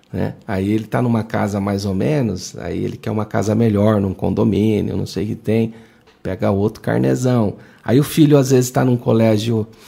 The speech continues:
meia boca ou do estado, bota num colégio particular. Cara, por um tempo tá tudo bem, mas aí vem uma crise e a receita começa a cair de novo.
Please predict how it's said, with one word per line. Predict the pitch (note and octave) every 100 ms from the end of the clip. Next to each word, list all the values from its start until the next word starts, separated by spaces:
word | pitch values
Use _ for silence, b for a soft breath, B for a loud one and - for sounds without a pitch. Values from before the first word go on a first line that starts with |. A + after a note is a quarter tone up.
| B -
meia | G#2 G#2
boca | C3 C3+ C3 C3 A#2 G#2+
ou | G2+
do | G#2 A2
estado, | A2+ - C3 C#3 B2+
bota | A#2+ A#2 C3+
num | C3+
colégio | B2+ B2+ B2 B2 B2+
particular. | - B2 B2 - - C3 A#2 F#2+ - b b b b
Cara, | G#3 F#3
por | - D#3+
um | E3+
tempo | E3+ D#3+ F#3 F3+
tá | E3 E3+
tudo | E3 F3+
bem, | C#3+ G#2+ F#2 - _ _ b b _ -
mas | - C#3 C#3+
aí | D#3 C#3+
vem | D#3 D#3
uma | D#3 D3+
crise | D3+ C3 C3+ C3+ A2+ G#2 - - - -
e | G#2+
a | A#2
receita | B2+ - C3 C3 C#3+
começa | C#3+ C#3 C3 C#3+
a |
cair | - C#3+ C#3 B2
de | C3 C#3+
novo. | C3 A#2 G#2+